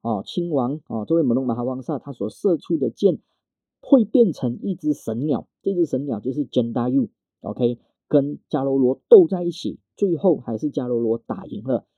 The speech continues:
然后才成功的摧毁了这个船队，OK。可是呢，在民间版的呢，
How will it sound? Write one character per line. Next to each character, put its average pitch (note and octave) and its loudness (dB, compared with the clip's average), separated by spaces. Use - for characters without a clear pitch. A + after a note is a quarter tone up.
然 A#2 -4
后 C#3 0
才 A2+ -8
成 B2 -10
功 D3+ -4
的 - 2
摧 D3 6
毁 A2 0
了 G2+ -4
这 D3+ -4
个 A2+ -6
船 - -18
队， C3 4
OK。 A#2 -2
可 E3+ 4
是 C#4 -2
呢， A#3+ 0
在 C#4 -4
民 D3 -2
间 A3 0
版 G3 -6
的 A#2+ 0
呢， B2+ -4